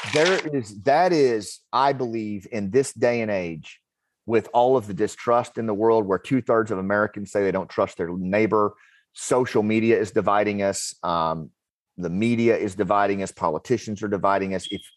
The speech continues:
to me, if you really want to be relevant, is build those listening skills.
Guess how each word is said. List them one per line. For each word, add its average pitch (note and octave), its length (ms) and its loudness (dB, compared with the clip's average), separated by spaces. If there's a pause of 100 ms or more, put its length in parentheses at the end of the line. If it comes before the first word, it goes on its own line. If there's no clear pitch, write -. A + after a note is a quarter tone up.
to A2 100 -8
me, A#2 340 0
if F2+ 140 -6
you F#2 100 -6
really C#3 440 2
want C#3 180 2
to B2+ 60 0
be A2+ 140 -4
relevant, G2 580 0 (400)
is F#2 400 2
build G2+ 440 2
those F#2+ 220 2
listening E2+ 360 -6
skills. B1+ 460 -10